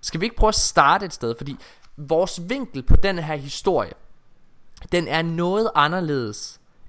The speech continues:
end den, der bliver fortalt af de almene YouTubere og almene medier.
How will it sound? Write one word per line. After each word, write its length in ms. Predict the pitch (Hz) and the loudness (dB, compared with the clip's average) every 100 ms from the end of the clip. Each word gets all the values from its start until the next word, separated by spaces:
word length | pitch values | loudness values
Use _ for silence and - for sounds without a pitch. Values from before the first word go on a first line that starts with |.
| - | -2
end 400 | 143 127 123 123 | 0 0 -6 -4
den, 160 | 170 131 | -4 -4
der 60 | |
bliver 180 | 127 131 | -8 -10
fortalt 440 | 131 - 147 131 - | -12 -4 -4 -4 -8
af 100 | 123 | -10
de 180 | 131 120 | -8 -6
almene 600 | 139 143 151 131 113 110 131 | -4 -4 -6 -8 -10 -12 -8
YouTubere 520 | 202 - 196 165 147 131 | -4 -4 -4 -4 -2 -2
og 100 | 113 | -4
almene 380 | 117 127 123 110 | -8 -8 -10 -10
medier. 360 | 107 - - | -12 -14 -16